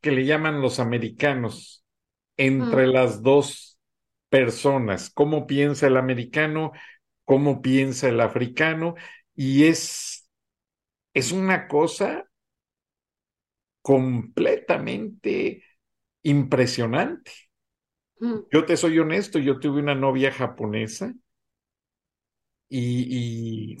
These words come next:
Speaker 1: fue impresionante el, ese impacto cultural, porque el japonés no te deja acercarte. Para empezar, como que el, el amor vino de ella, no de mí.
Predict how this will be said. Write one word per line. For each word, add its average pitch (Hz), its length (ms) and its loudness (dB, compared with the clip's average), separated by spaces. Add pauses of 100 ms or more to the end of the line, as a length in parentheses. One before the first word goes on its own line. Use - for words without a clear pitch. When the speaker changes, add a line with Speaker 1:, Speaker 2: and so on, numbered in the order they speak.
Speaker 1:
fue 131 180 2
impresionante 180 1300 -2 (760)
el, 113 720 -2 (880)
ese 143 300 2
impacto 165 640 -2
cultural, 123 800 0 (320)
porque 120 260 0
el 127 60 4
japonés 143 880 -2 (160)
no 123 340 0
te 196 120 6
deja 175 320 2
acercarte. 156 1400 -2 (440)
Para 135 160 2
empezar, 202 540 2 (140)
como 135 280 -2
que 135 460 2
el, 139 440 2
el 139 240 4
amor 165 360 4
vino 180 280 -2
de 139 220 6
ella, 135 280 2
no 135 180 0
de 139 100 2
mí. 151 340 -2